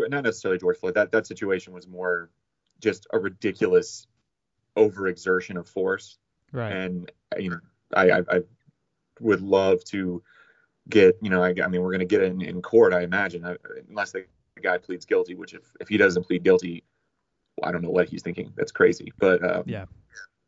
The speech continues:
Speaker 1: you know, I, I think that we're gonna see, you know, things that cut against that over the past weekend, when all we should be doing is teaching people how to engage with the police. How can, how can the police do things in order to make you feel like you're not gonna get shot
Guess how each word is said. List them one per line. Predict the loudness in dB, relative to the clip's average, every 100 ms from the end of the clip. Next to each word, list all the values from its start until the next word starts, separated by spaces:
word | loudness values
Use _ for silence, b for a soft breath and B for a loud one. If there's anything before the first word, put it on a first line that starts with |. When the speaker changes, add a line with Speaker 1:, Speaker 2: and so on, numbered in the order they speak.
| _ -20 -4
Speaker 1:
you | 2
know, | 2 2 _ 0
I, | 4 4
I | 2
think | -2 0
that | 2 2 b b b b
we're | -2 0
gonna | -2
see, | -4 -8 -6 -4 -4 -6 -8 _ _ _
you | -6
know, | -4 -6 _ _ _ _ _ _ _ _ _
things | -2 2
that | 2 2
cut | 2 4
against | 4 2 4
that | 4 4
over | 2 -2
the |
past | 0 0 -2
weekend, | -8 -8 -10 -12 -8
when | -6 -4 -8 b b 2
all | 4
we | 4
should | 0 -8
be |
doing | -6 -4 -6
is | -6
teaching | -10 -10 -8
people | 0 2 4
how | 6
to | 6
engage | 6 2 0 -2
with | -6
the | -6
police. | -4 -4 -6 -10
How | -8 -4 -4
can, | -6 -8
how | -2 -2
can | -2 -6
the |
police | -4 -2 -2 -4 -8 -14 _ _ _ -2
do | 2 2
things | 4 2 0 -4 -4 -6
in | -2
order | 0 0
to |
make | 0 0 -2
you | -6 -8 _ _ -8
feel | 0 2
like | 2 2
you're | 0
not | 0
gonna | -2
get | -6 -6
shot | -2 0 2 0